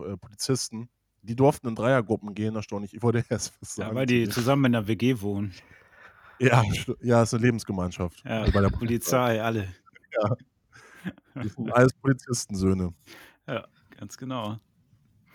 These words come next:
Speaker 2: Die sollen sich mal alle gegenseitig schön infizieren.
Speaker 1: Ja,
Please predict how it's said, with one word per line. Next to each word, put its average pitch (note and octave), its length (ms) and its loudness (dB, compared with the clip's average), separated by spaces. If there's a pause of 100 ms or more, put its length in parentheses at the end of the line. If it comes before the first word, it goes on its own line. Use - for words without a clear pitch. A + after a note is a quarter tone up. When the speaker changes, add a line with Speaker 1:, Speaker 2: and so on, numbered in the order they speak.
(400)
Speaker 2:
Die B2 100 -8
sollen B2 200 -2
sich B2 100 -2
mal A2+ 140 0
alle A#2 140 -2
gegenseitig A2 560 -4
schön G#2 160 -10
infizieren. - 580 -12 (2500)
Speaker 1:
Ja, B2+ 160 -18